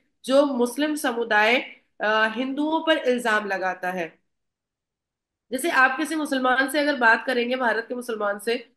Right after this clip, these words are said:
तो वो ये कहेगा कि अरे ये लोग तो दिवाली में जुआ खेलता है, ये लोग तो शराब पीता है, तो ये लोग तो दिवाली में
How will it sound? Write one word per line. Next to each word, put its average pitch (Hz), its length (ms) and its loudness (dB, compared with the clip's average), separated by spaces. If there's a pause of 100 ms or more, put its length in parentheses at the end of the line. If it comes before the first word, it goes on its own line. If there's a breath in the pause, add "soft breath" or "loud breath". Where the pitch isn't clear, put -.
(220)
तो 254 80 0
वो 269 100 0
ये 302 180 0
कहेगा 277 420 2
कि 294 140 -8
अरे 285 220 2
ये 269 160 2
लोग 269 200 -2
तो 302 100 -4
दिवाली 233 400 -2
में 254 180 -2
जुआ 233 240 -2
खेलता 214 420 -4
है, 196 520 -2 (180)
ये 220 60 0
लोग 240 200 0
तो 262 80 0
शराब 208 420 0
पीता 208 260 -4
है, 190 600 -2 (220)
तो 233 280 4
ये 233 120 2
लोग 240 220 0
तो 262 80 -4
दिवाली 226 440 2
में 226 500 -2